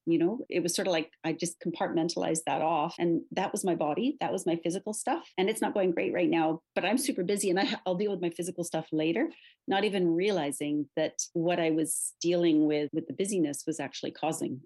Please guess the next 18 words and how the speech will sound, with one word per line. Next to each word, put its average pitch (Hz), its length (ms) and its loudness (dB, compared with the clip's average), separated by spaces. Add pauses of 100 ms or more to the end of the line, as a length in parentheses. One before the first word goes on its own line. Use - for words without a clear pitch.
a 143 40 -6
lot - 200 -4
of - 140 -6
the - 60 -6
physical - 600 -8
ailments. 156 520 0 (260)
You 156 140 0
know, 165 100 -2 (260)
that's - 760 -4
physical 202 500 0
and 147 200 0
social 175 600 -2
and 151 120 0
emotional 160 540 2
piece - 360 -4
all 165 520 0
winding 160 420 2
together. 190 520 -4